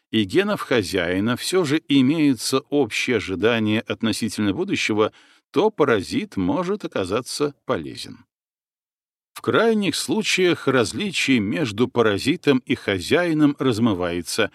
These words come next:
и в итоге они сливаются в единый организм, как, например, лишайники или митохондрии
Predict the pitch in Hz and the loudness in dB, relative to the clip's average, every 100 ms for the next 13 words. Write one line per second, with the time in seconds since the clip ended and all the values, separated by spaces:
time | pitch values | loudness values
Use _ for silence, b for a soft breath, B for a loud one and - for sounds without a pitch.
0 | b b b - 110 92 104 190 208 165 | b b b 0 0 0 -2 0 0 2
1 | 175 - 113 196 - 117 101 185 170 - | 0 0 0 0 -2 -2 -2 -2 -2 0
2 | 147 101 92 110 101 139 139 135 110 90 | 0 0 0 -2 0 2 2 2 -2 -2
3 | 85 78 78 92 - b b _ - 117 | -4 -6 -6 -6 -8 b b _ -6 -4
4 | - 147 120 120 139 - 110 104 - 190 | -2 -2 0 2 2 0 -2 -2 0 0
5 | 180 175 135 143 131 139 175 147 123 117 | 0 -4 0 2 2 2 0 4 4 2
6 | 101 - 110 123 110 123 117 | 0 -2 0 0 2 2 2